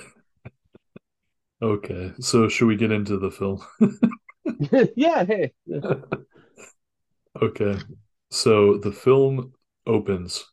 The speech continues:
Speaker 1: with a bunch of guys playing hurling, which I
Speaker 2: Mm-hmm.
Speaker 1: wasn't actually super aware of. I thought it was just, like, field hockey, which, I mean, it functionally is field hockey, but, like,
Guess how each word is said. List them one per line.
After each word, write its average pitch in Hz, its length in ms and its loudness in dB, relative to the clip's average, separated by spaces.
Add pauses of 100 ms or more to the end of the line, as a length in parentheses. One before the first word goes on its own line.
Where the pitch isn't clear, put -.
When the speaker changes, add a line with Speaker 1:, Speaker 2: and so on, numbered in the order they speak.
(640)
Speaker 1:
with 98 440 0 (760)
a 113 100 -4
bunch 104 300 -4
of - 80 -4
guys 95 460 0 (160)
playing 98 460 -2 (180)
hurling, 92 520 -4 (380)
which 196 300 -6
I - 120 -2
Speaker 2:
Mm-hmm. 117 100 6
Speaker 1:
wasn't 120 280 2
actually 101 680 0 (360)
super 101 460 -2
aware 92 300 -2
of. 101 220 -2 (140)
I 104 100 -4
thought 117 220 2
it 107 40 0
was 101 200 0
just, 104 220 -8
like, 95 160 -12
field 95 320 -4
hockey, - 440 -6 (240)
which, 127 200 4
I 131 80 6
mean, 123 160 4
it 104 160 2
functionally 92 640 -6
is 82 160 -12
field - 300 -12
hockey, 127 420 -14
but, - 120 -12
like, 120 380 -14